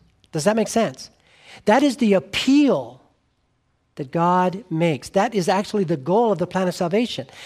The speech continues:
the transformation from sinner to saint, from rebel to friend. Does that make sense? Very, very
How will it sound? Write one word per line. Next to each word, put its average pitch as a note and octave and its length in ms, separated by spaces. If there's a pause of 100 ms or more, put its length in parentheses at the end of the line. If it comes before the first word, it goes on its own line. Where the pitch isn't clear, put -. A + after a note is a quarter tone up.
(140)
the D#3 60
transformation G3+ 1040 (220)
from D#3+ 180
sinner F#3 340
to F3 140
saint, C#3 400
from D3 240
rebel G#3 540 (800)
to C3 80
friend. A#2 440 (800)
Does - 120
that D#3+ 80
make F3+ 140
sense? G#3 340 (640)
Very, G#3 180
very F#3+ 400